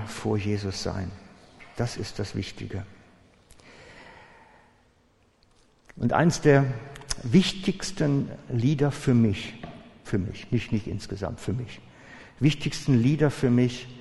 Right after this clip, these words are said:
über Wiederherstellen kaputter Beziehung läuft in den Charts hoch und runter.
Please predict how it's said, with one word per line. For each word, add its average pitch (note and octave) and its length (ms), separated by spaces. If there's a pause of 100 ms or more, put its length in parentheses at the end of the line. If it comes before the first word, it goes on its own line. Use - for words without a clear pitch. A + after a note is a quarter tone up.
(480)
über A2 600 (500)
Wiederherstellen B2+ 1000 (1000)
kaputter B2+ 400
Beziehung G#2 580 (1700)
läuft A2+ 400
in - 80
den F#2 120
Charts - 600 (140)
hoch G#2+ 240 (100)
und A2 160
runter. G2+ 320